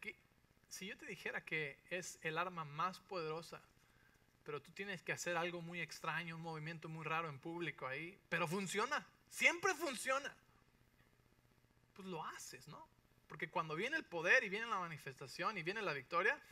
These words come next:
a nadie le importa lo raro que te hayas visto haciendo ese movimiento o haciendo lo que sea, porque el poder vino, ¿sí? Y la misma manera es cuando hablamos en lenguas, ¿sí? Se escucha raro,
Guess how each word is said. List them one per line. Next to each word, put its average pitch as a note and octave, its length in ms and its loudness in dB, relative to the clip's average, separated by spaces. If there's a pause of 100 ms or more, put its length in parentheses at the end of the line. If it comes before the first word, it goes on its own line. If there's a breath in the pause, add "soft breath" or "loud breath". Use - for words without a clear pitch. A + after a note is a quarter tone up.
(420 loud breath)
a A3+ 80 -4
nadie D#4+ 240 -6
le G3+ 60 -4
importa G3 420 -2
lo D#3+ 120 0
raro E3+ 300 2
que D#3 80 -4
te D3+ 120 -2
hayas C#3 200 0
visto - 360 -6 (380 loud breath)
haciendo D#3+ 320 -2
ese D3+ 160 -4
movimiento D3 760 0
o C3+ 80 -2
haciendo D#3 440 -6
lo D3 80 -8
que C3+ 140 -12
sea, C4+ 220 0 (1800 soft breath)
porque D3+ 220 -4
el B2 60 -4
poder B2 320 -8
vino, A3+ 320 -12 (560)
¿sí? D#3+ 160 -18 (1040 soft breath)
Y E3 80 0
la F#3 100 4
misma C4+ 260 2
manera A3 340 8
es G#3 100 4
cuando G3 240 2
hablamos G3+ 400 2
en E3+ 100 -2
lenguas, F3+ 540 2 (160)
¿sí? E3+ 260 -2 (840)
Se - 140 -6
escucha G3+ 440 0
raro, F3+ 320 6